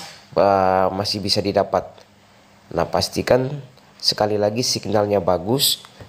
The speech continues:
untuk membagikan posisi atau, eh,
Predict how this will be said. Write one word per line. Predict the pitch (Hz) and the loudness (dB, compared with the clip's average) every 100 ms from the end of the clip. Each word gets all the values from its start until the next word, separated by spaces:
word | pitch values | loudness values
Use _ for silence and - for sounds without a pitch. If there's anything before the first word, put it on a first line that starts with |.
| - | -2
untuk | 120 120 - 156 147 | 0 0 0 0 2
membagikan | 120 107 101 95 104 - 113 117 120 120 - - _ | 2 4 2 2 -2 0 0 2 -4 -12 -20 -20 _
posisi | - 95 - 101 - 123 - | -6 -4 -2 -2 0 0 0
atau, | 87 - - 98 104 104 107 107 - - - - - | 0 -2 -2 2 2 2 -2 -8 -20 -20 -20 -20 -6
eh, | - 92 95 92 | 2 4 4 4